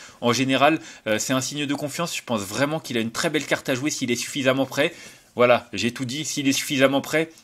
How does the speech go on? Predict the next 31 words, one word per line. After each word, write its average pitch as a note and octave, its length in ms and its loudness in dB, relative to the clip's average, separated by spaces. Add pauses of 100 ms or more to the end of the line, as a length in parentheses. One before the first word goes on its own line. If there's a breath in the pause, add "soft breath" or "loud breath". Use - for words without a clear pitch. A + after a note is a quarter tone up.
(160)
parce A#2 140 0
qu'avec C3 260 0
une C#3 80 -8
seule C#3 160 -2
course, D3+ 220 -6
ça G#2+ 140 0
peut E3+ 260 0 (280 loud breath)
être C3 220 0
insuffisant, C#3+ 480 -2
mais C#3 180 2 (300 loud breath)
on C3+ 100 2
le D3 80 2
voit, E3 200 4
hein, D3+ 260 0
en A#2+ 100 0
début C#3 220 0
de C#3+ 60 -18
carrière, D#3 280 0
il D#3 80 -2
s'est - 140 -2
illustré C3+ 400 0
d'entrée D3+ 340 0
de C3+ 40 0
jeu, D#3+ 200 4
il E3 40 6
est D#3+ 100 -2
troisième, C3+ 480 2
deuxième, C3 420 0
premier, C#3 320 -4
du C3+ 100 -4
coup, E3 200 -6